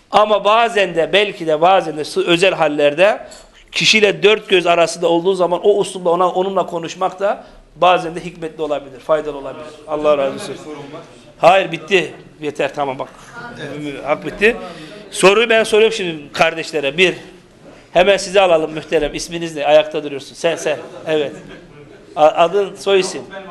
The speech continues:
Adana. Dur orada kal, hiç gelme. Ee, birinci maddeyi söyle bakalım, şartı söyle. Yazdın mı? Evet, isabet ederse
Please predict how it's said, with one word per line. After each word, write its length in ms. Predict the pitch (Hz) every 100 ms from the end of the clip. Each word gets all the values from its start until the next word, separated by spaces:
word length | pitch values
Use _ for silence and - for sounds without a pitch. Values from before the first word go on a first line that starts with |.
| 180 196 - - - _ _ -
Adana. 440 | 160 190 208 175
Dur 80 | 202
orada 200 | 190 196
kal, 200 | 202 165
hiç 120 | 170
gelme. 320 | 190 170 151 - - - - - - - - - - - -
Ee, 420 | 151 160 160 165 165 - - _ _ -
birinci 540 | 151 196 220 220 233
maddeyi 520 | 226 214 202 208 214 196
söyle 360 | - 185 190
bakalım, 240 | 170 151 135
şartı 340 | 151 143 147
söyle. 240 | - 123 113
Yazdın 400 | 160 190 208 285
mı? 160 | 196 131 - - 143 151 - - - _ - _ -
Evet, 300 | 180 175 175
isabet 440 | 170 196 196 202
ederse 580 | 190 185 180 202 214